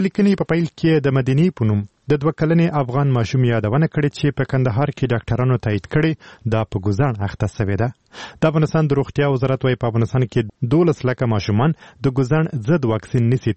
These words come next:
ترلاسه کولی، ځکه په هغو سیمو کې ژوند کوي چې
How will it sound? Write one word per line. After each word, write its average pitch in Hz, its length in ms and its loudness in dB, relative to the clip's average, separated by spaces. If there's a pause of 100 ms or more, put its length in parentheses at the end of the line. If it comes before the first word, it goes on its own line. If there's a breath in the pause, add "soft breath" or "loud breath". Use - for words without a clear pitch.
ترلاسه 98 420 -4
کولی، 104 280 0 (360)
ځکه 135 200 0 (320 loud breath)
په 127 120 0
هغو 123 280 0
سیمو 120 220 0
کې 101 160 -2
ژوند 127 280 -2
کوي 139 180 2
چې - 160 -2